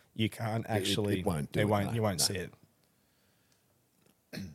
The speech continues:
Speaker 1: So for the people who are listening,
Speaker 2: Pallbearers.
Speaker 1: the pallbearers or the podbearers.
Speaker 2: Podbearers,
Speaker 1: <laughs> I've,
Speaker 2: pallbearers.
Speaker 1: I've, I've been
Speaker 2: Okay,
Speaker 1: playing
Speaker 2: we,
Speaker 1: on
Speaker 2: we,
Speaker 1: the,
Speaker 2: okay,
Speaker 1: I've
Speaker 2: we're
Speaker 1: been playing
Speaker 2: changing
Speaker 1: on
Speaker 2: it.
Speaker 1: it.
Speaker 2: Yeah, that, yeah,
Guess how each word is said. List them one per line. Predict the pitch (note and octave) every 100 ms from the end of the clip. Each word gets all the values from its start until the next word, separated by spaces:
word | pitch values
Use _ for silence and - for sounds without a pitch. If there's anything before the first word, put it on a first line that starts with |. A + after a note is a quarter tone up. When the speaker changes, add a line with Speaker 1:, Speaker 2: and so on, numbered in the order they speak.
| -
Speaker 1:
So | - B2
for | D3+
the | B2
people | - D#3 - E3+
who | C#3
are |
listening, | A2 A#2+ - A#2+ F#2+ G2 B2+ - -
Speaker 2:
Pallbearers. | A2 F2+ F2+ A#2+ - _ -
Speaker 1:
the | G#2
pallbearers | - G2 F#2+ G2+ C3 A#2+
or | G2+
the | G2+
podbearers. | - A#2 A2 B2+ D#3 E3+ -
Speaker 2:
Podbearers, | - - G3 G#3+ -
Speaker 1:
<laughs> | F#3+
I've, | F3+ D#3
Speaker 2:
pallbearers. | D#3+ D#3+ D3+
Speaker 1:
I've, | C#3 C#3
I've | D3+ C#3
been | D3+
Speaker 2:
Okay, | D3
Speaker 1:
playing | F3 F#3+ F#3+
Speaker 2:
we, |
Speaker 1:
on | F3+
Speaker 2:
we, | D#3+
Speaker 1:
the, | D#3+
Speaker 2:
okay, | D#3 C#3
Speaker 1:
I've | C3
Speaker 2:
we're | D#3
Speaker 1:
been | D#3+
playing | F3+ F3
Speaker 2:
changing | F#3+ F3+
Speaker 1:
on | C#3+
Speaker 2:
it. | F#2+ -
Speaker 1:
it. |
Speaker 2:
Yeah, | F3+ F3 E3+
that, | E3+
yeah, | E3 E3